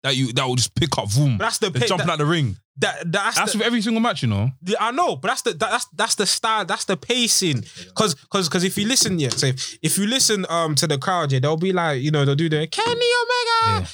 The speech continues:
Speaker 1: Yeah.
Speaker 2: in-, and then all of a sudden you have the whole arena just screaming.
Speaker 1: Yeah.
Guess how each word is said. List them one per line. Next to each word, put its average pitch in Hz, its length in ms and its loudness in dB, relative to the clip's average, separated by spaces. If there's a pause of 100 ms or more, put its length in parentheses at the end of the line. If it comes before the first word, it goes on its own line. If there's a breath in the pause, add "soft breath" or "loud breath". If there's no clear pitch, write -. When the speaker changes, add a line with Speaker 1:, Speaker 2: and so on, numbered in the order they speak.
(140)
Speaker 1:
Yeah. 480 360 0
Speaker 2:
in-, 151 100 -18
and 196 160 0
then 190 180 0 (100)
all 254 180 2
of 226 60 -2
a 226 80 2
sudden 202 300 0
you 147 100 0
have 170 200 0
the 143 140 0
whole 185 280 0
arena 175 400 2
just 131 300 2
screaming. 165 640 0
Speaker 1:
Yeah. 95 460 0